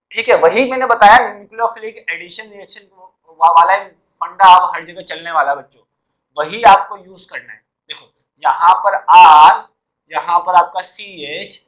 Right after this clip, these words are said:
यहाँ पर पी पी एच थ्री और यहाँ पर ओ, और ध्यान से समझना यहाँ से जो आपका loan pair है वो इसको देगा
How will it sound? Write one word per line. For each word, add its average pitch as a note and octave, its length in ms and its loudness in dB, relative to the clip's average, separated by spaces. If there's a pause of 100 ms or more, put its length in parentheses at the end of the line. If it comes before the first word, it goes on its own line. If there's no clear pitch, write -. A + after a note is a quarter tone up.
(340)
यहाँ E3 280 -4
पर F3+ 200 -12
पी F#3+ 680 -20 (180)
पी E3+ 300 -20
एच - 280 -20
थ्री E3 600 -20 (440)
और D#3+ 200 -10
यहाँ E3+ 280 -2 (120)
पर F3+ 120 -6 (240)
ओ, F#3+ 480 -8 (1400)
और G3 120 -6
ध्यान E3+ 280 2
से A3+ 100 -6
समझना F3+ 300 -12
यहाँ G3 420 -2
से A3+ 180 -14
जो A3+ 260 -6 (300)
आपका F3 320 0
loan F#3 240 -4
pair F#3+ 240 -16
है G#3 60 -14
वो A3 400 -16
इसको - 300 -20
देगा G#3 280 -16